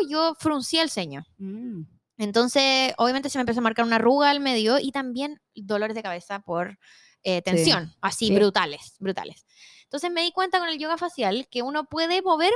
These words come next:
Speaker 1: otros músculos para hacer exactamente lo
Speaker 2: Sí.
Speaker 1: mismo. O sea, si tú necesitas enfocar los ojos, uno puede hacer esa, em, ese movimiento que es, em, ponerse visco, que es, es
Speaker 3: Ah, turnio.
Speaker 1: No,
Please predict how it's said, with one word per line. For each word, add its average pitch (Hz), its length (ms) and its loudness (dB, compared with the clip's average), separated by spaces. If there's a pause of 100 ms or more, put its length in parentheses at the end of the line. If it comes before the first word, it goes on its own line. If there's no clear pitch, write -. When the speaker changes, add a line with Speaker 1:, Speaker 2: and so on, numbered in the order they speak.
Speaker 1:
otros 330 360 4
músculos 311 480 0
para 262 140 4
hacer 254 140 0
exactamente 269 600 -2
lo 302 100 2
Speaker 2:
Sí. 185 140 2
Speaker 1:
mismo. 165 240 -2
O 185 40 -6
sea, 226 140 -6
si 226 100 -12
tú 254 100 -8
necesitas 285 320 -4
enfocar 277 440 0
los 370 200 -2
ojos, 311 420 0 (420)
uno 302 220 0
puede 330 460 0
hacer 294 280 -2
esa, 294 500 2 (480)
em, 226 800 -4 (280)
ese 262 260 -4
movimiento 269 560 -2
que 277 200 0
es, - 340 -10
em, 208 560 -4
ponerse 247 400 -2
visco, - 580 -8 (240)
que 220 120 -4
es, - 260 -8 (320)
es - 180 -6
Speaker 3:
Ah, 240 240 -4
turnio. 208 340 -6 (560)
Speaker 1:
No, 294 460 -2